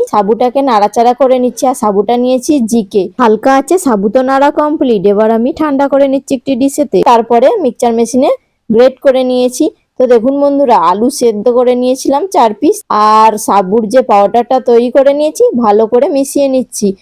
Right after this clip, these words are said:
পরিমাণ মতো দু চামচ তেল দিয়েছি, পরিমাণ মতো সিন্দা লবণ মিশিয়ে নিয়েছি। এবার ছোট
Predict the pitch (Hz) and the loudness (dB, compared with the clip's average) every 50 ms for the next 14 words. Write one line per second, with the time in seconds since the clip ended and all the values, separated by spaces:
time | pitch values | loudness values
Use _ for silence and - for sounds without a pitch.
0 | _ _ _ - 208 220 220 214 220 226 226 233 247 254 254 285 247 208 220 226 | _ _ _ -2 0 0 2 0 0 0 0 0 0 2 0 0 0 0 -2 -2
1 | 220 240 226 226 233 269 277 - - - 247 226 220 220 196 233 240 240 240 - | -2 -2 -2 0 -2 -2 -4 -4 -2 0 2 2 2 0 0 2 2 2 2 2
2 | - 494 539 _ - 247 247 240 247 247 254 269 262 262 269 277 269 277 262 285 | 0 -2 -2 _ 2 2 4 4 2 0 0 0 0 0 -2 -2 -2 0 0 0
3 | 403 - - 285 262 247 247 247 247 240 247 247 233 247 277 320 392 359 277 269 | 0 0 -2 -2 0 0 0 2 2 2 2 2 2 0 0 0 0 0 -2 -2
4 | - - 294 277 269 269 262 254 254 247 - 196 190 190 190 _ _ _ _ - | -2 -2 -2 -2 0 0 -2 -2 -2 -2 -2 -2 -2 -2 -2 _ _ _ _ -2
5 | 208 220 247 262 - - 240 | 0 2 0 0 0 -2 0